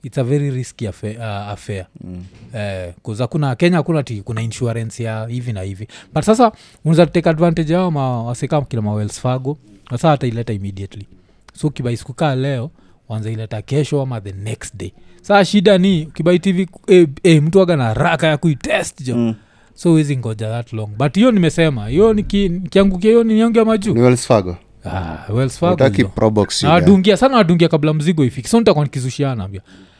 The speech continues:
Speaker 1: "Mzigo inafika lini?" Ndio,
Speaker 2: Mm.
Speaker 1: by the time mzigo inafika, Wells Fargo washafika.
Speaker 2: Mm.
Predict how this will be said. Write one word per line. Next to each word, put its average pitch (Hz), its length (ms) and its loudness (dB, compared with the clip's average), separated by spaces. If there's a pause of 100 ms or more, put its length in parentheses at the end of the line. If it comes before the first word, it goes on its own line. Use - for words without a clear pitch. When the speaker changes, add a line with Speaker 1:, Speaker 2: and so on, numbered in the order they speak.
(260)
Speaker 1:
"Mzigo 175 240 0
inafika 139 300 -4
lini?" 110 220 -4 (300)
Ndio, 139 220 2
Speaker 2:
Mm. - 80 -4
Speaker 1:
by 160 140 4
the 208 160 6
time 226 100 -2
mzigo 196 320 4
inafika, 170 460 0
Wells 131 200 0
Fargo 151 220 4
washafika. 110 560 -2
Speaker 2:
Mm. 95 240 -4